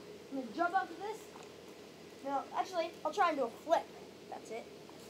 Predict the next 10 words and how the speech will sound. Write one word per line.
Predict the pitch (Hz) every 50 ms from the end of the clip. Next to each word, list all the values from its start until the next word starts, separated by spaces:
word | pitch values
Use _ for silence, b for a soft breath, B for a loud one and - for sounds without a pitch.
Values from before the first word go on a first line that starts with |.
| - - - - - - -
By | 302 302 311
the | 311
way, | 320 320 311
guys, | 311 320 311 294
I'm | 294 285 285
actually | 294 302 302 - 320 311
good | 247 254 339
at | 330 311 311 -
doing | 320 302 302 285 -
flips. | - 311 294 294 - - -